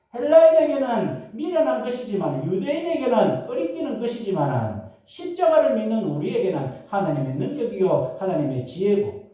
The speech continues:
이 믿음을 가질 때에 우리는 영원히 살게 되고 우리의 상식을 뛰어넘는 하나님의 복이 우리에게 임하는 것을 우리가 깨달을 수 있습니다.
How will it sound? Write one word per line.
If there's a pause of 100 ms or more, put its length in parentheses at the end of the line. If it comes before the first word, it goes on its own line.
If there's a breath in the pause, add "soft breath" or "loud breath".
(280 soft breath)
이
믿음을
가질
때에
우리는
영원히
살게
되고 (240 soft breath)
우리의
상식을
뛰어넘는
하나님의
복이
우리에게
임하는
것을
우리가
깨달을
수
있습니다.